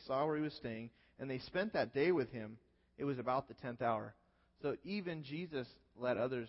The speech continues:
draw close to him. He said, "Hey, come and see. Come and see my life." On a welcoming, he was welcoming people into his world and just saying, "Hey, let's, again, let's do life together." Oftentimes that requires an invitation. But what this is,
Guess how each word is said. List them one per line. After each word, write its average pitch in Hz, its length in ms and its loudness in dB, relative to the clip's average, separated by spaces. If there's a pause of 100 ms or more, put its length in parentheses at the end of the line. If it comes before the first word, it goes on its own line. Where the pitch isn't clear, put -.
(160)
draw 120 160 2
close 123 340 -4
to 113 60 -14
him. 113 220 -8 (100)
He 131 80 -12
said, 147 160 0
"Hey, 180 240 4 (300)
come 208 180 2
and 214 120 -2 (120)
see. 170 300 -4
Come 175 140 0
and 185 100 -4
see 185 140 -6
my 160 140 -2
life." 139 200 0
On 123 80 0
a 117 60 -2
welcoming, 175 600 4 (260)
he 147 100 0
was 135 140 4
welcoming 151 560 2
people 123 360 -2
into 117 200 -8
his 117 200 -6
world 110 380 -2 (360)
and 127 80 -14
just 135 200 -8 (360)
saying, 127 180 -2
"Hey, 147 160 4
let's, 143 320 0 (220)
again, 135 240 -2
let's 123 160 -4
do 151 200 0
life 135 240 2
together." 120 360 -2
Oftentimes 143 500 -2
that 135 120 0 (200)
requires 127 420 -2
an 135 100 -16
invitation. 131 600 -6 (1700)
But 156 100 8
what 160 160 8
this 165 180 -2
is, 180 220 4